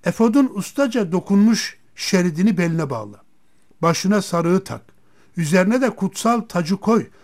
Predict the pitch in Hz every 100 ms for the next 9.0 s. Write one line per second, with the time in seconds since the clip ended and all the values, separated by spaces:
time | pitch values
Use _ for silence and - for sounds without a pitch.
0 | - - 208 233 180 185 233 - 165 156
1 | 135 196 262 - - _ - 170 - 175
2 | 156 143 147 175 180 147 147 127 113 -
3 | - _ _ _ _ _ _ _ _ -
4 | 175 214 247 247 190 202 202 196 196 214
5 | 220 185 185 - 170 202 262 - - -
6 | 160 175 160 165 175 135 151 143 143 -
7 | 117 107 110 - _ _ _ _ _ _
8 | _ _ 151 170 208 277 277 220 139